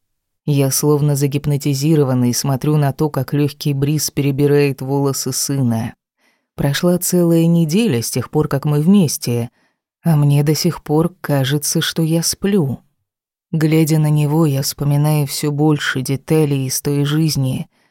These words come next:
что была стерта из моей памяти. Мой сын, мое продолжение, моя константа.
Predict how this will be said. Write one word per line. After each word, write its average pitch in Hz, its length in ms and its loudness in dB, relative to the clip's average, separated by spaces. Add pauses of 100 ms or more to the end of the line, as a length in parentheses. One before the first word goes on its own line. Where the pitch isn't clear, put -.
что - 240 -4
была 160 280 2
стерта 147 500 -2
из 139 160 -2
моей 135 320 0
памяти. 127 640 -4 (440)
Мой 143 260 0
сын, 147 520 -4 (260)
мое 147 340 2
продолжение, 139 1200 0 (340)
моя 151 300 2
константа. 151 1000 -2